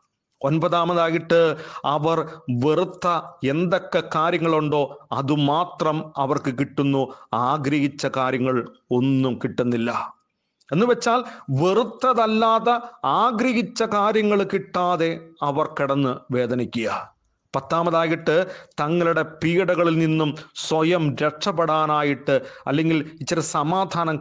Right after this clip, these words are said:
കണ്ടെത്താനായിട്ട് അവർക്ക് പറ്റുന്നില്ലല്ലോ എന്നതാ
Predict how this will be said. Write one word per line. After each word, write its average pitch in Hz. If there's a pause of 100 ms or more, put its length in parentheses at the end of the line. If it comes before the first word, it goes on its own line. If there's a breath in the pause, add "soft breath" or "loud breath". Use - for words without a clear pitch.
കണ്ടെത്താനായിട്ട് 151 (380 loud breath)
അവർക്ക് 151 (220)
പറ്റുന്നില്ലല്ലോ 139 (140)
എന്നതാ 117